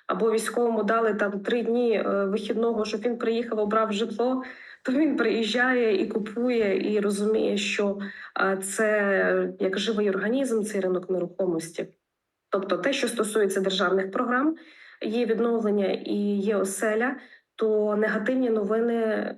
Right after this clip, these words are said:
суттєво не впливають. Я б сказала, не впливають. Якщо говорити про цільові групи, сім'ї або інвестори, або люди, які переїжджають, умовно кажучи, з Харкова в Київ, у нас зараз дуже багато клієнтів з Харкова, з Дніпра, з Запоріжжя,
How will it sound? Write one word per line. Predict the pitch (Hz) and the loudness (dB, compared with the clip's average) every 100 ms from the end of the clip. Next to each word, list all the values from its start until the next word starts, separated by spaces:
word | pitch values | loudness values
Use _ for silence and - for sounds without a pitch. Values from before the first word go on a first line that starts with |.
| - | -12
суттєво | - - 226 233 208 | -10 -6 -2 0 0
не | 208 | 0
впливають. | 208 - 196 175 - 170 | -2 -2 0 0 -2 -4
Я | 202 | -4
б | |
сказала, | - 220 202 | -2 -2 0
не | 190 190 | 2 0
впливають. | 202 190 180 - - - _ _ - _ - | 0 -4 -2 -4 -6 -10 _ _ -20 _ -6
Якщо | 202 - | -2 0
говорити | 254 262 262 | 2 2 0
про | 240 233 | 0 -2
цільові | - 233 226 233 | -2 -2 0 0
групи, | 214 233 226 214 196 | 2 0 2 2 0
сім'ї | 196 - 277 254 226 226 | 0 0 0 0 0 0
або | 185 202 | 0 0
інвестори, | 285 254 226 240 - - 226 220 214 - _ - | 0 2 2 2 0 -2 -2 -2 -6 -18 _ -6
або | 185 180 | -2 0
люди, | 202 247 240 | 0 0 0
які | 233 247 | -2 -2
переїжджають, | 214 220 214 208 233 226 220 | -2 0 0 0 0 0 0
умовно | 208 208 | 0 2
кажучи, | 202 196 196 196 | 2 0 0 -4
з | |
Харкова | - 214 185 - 196 | -2 0 0 0 -2
в | 190 196 | -2 0
Київ, | 214 208 202 196 | 0 2 2 2
у | |
нас | 190 | 2
зараз | 185 180 185 | 2 0 0
дуже | 208 208 | -2 -2
багато | 202 190 190 190 | -2 -2 -2 -4
клієнтів | 196 185 190 190 - | -4 -2 -2 -2 -6
з | - | -4
Харкова, | 214 202 - 185 170 | -2 -2 -4 -2 -2
з | 180 | 0
Дніпра, | 220 - 196 175 | -2 0 0 0
з | 175 | 0
Запоріжжя, | 208 202 233 190 180 185 233 | -4 -2 0 0 0 0 -2